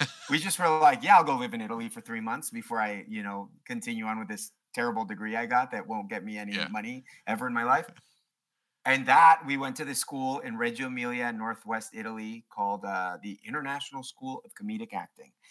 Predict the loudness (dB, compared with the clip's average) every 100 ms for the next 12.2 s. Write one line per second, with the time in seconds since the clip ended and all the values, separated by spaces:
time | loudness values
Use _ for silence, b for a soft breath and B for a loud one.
0 | b b _ -2 0 0 -4 4 8 10
1 | 8 2 -6 -4 -8 -6 -4 -2 -2 -6
2 | -8 -12 -12 -12 -14 -16 -20 _ _ _
3 | _ _ _ -2 2 2 0 -6 -6 -4
4 | -4 -4 -4 -6 -6 -4 -2 0 0 -2
5 | -6 -8 -8 -10 -14 -10 -6 -4 -6 -8
6 | -10 -14 -12 -10 -8 -8 -8 -10 -12 -6
7 | -6 -6 -8 -8 -6 -2 0 0 -2 -10
8 | -4 -2 -2 -6 _ _ 4 4 4 -4
9 | -6 -8 -12 -10 -10 -12 _ -14 -10 -8
10 | -6 -4 -6 b b b 0 0 -4 -4
11 | -4 -4 -4 -6 -6 -6 -6 -8 -12 -12
12 | -12